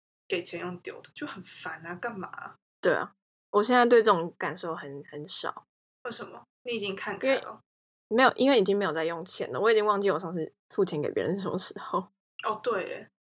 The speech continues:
Speaker 2: 对啊，所以，但是我，我觉得如果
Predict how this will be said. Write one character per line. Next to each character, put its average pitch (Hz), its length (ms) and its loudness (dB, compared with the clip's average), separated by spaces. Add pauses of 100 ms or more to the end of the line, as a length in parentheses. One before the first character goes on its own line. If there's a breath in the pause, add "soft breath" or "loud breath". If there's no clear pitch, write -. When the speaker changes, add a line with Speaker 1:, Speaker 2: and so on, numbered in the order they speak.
(340)
Speaker 2:
对 180 120 2
啊， 233 220 -4 (100)
所 175 140 0
以， 156 240 0 (480)
但 302 120 8
是 320 80 8
我， 202 300 8
我 180 160 2
觉 180 120 2
得 180 80 4
如 180 180 2
果 175 260 0